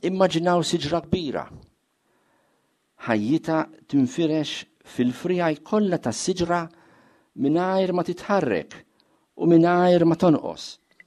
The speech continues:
għax qiegħda fl-eruq. Il-wieħed bħal tazza mimlija ifur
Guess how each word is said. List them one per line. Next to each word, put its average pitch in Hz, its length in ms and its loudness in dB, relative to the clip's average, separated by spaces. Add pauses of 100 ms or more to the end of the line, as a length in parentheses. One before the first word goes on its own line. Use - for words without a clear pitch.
(460)
għax - 240 -14
qiegħda 98 280 -4
fl-eruq. 90 520 -6 (1300)
Il-wieħed 175 800 -2 (720)
bħal 110 280 -8
tazza 151 400 -6
mimlija 113 540 -4 (680)
ifur 135 580 0